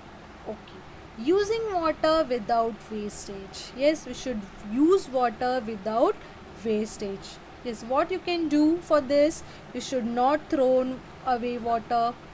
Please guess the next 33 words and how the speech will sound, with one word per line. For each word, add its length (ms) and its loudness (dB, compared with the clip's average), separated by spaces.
Yes, 320 2
we 60 -4
should 240 -2
not 380 2
allow 360 4
taps 520 -2
leaking 560 -4
or 140 4
running. 500 -2
If 220 -4
your 140 2
tap 440 0
is 220 0
leaking, 500 -2
so 100 -4
you 140 -2
can 300 -2
call 240 4
your 240 6
plumber 460 2
and 100 0
you 160 -6
can 180 0
make 240 -4
off 220 4
it. 180 0
Okay, 300 2
reuse 500 4
the 100 4
water. 420 4
Which, 300 -2
see, 360 2
now 280 2